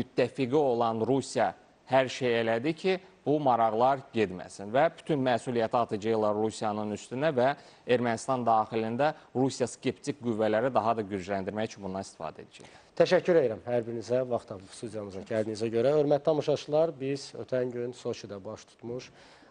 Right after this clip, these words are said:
Speaker 2: Azərbaycan prezidenti, Rusiya Federasiyasının prezidenti və Ermənistan baş naziri arasındakı görüşün əsas məsələlərini müzakirə edirdik.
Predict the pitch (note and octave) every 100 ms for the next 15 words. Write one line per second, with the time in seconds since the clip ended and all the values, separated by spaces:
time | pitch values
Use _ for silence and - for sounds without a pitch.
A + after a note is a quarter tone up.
0 | - G#2+ A#2+ B2 B2 C#3 C#3+ B2+ C3 C#3
1 | C3+ D3 D3+ - A#2 A#2 G#2 G2+ G2+ G#2+
2 | - F#2+ G#2 A2 G#2+ G2 G#2+ G2+ A#2+ A2+
3 | A2 G#2 A2+ A2+ B2+ A#2 - G#2+ G2 G#2
4 | G2+ G#2 G2+ - F#2+ F#2 G2+ G#2 F#2+ A#2+
5 | B2 - _ C#3 - B2 - - A#2 B2
6 | G#2+ G#2 G2+ G2+ - A2 G#2+ G2 G#2 F#2+
7 | F#2+ E2+